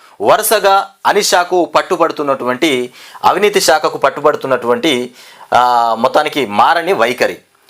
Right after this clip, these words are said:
ఈ నెల ఇరవై ఆరున, సారీ, ఈ నెల ఆరున మహబూబాబాద్, మహబూబాబాద్ జిల్లా తొర్రూరులో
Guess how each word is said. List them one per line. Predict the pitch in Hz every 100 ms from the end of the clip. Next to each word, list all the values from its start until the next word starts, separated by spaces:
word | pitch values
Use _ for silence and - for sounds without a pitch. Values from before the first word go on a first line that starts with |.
| 95
ఈ | 143
నెల | 175
ఇరవై | 202 180 180 190
ఆరున, | 185 131 87 -
సారీ, | - 147 98 95
ఈ | 139
నెల | 170
ఆరున | 196 143 165 190 190 180 165 -
మహబూబాబాద్, | 117 127 180 190 190 180 139 101 - _ _ _ _ -
మహబూబాబాద్ | 127 202 202 196 190 180 175 156
జిల్లా | 147 160 185 185 -
తొర్రూరులో | 160 175 202 185 180 170 156